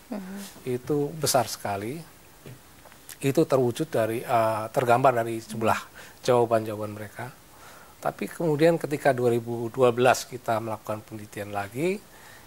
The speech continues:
Speaker 2: itu ada kecenderungan hal sebaliknya. Mulai, eh, jadi bandul ini rupanya sudah beralih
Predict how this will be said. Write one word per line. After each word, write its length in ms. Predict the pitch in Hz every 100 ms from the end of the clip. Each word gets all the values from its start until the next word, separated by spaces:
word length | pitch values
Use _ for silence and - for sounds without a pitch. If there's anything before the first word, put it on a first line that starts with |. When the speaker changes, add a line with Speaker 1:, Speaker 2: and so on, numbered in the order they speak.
| - 208
Speaker 2:
itu 640 | 147 - 202 214 202 170 - - - - - -
ada 160 | 160
kecenderungan 480 | - - 170 190 214 151
hal 160 | 156
sebaliknya. 720 | 147 - 131 170 - 151 127 101
Mulai, 480 | 113 117 117 117 113
eh, 400 | - - 123 123 156
jadi 240 | 139 160
bandul 560 | 160 135 139 147 180 180
ini 320 | 175 196 165
rupanya 480 | 165 151 147 156 165
sudah 320 | 156 127 113 - - - - -
beralih 640 | 262 123 131 143 135 117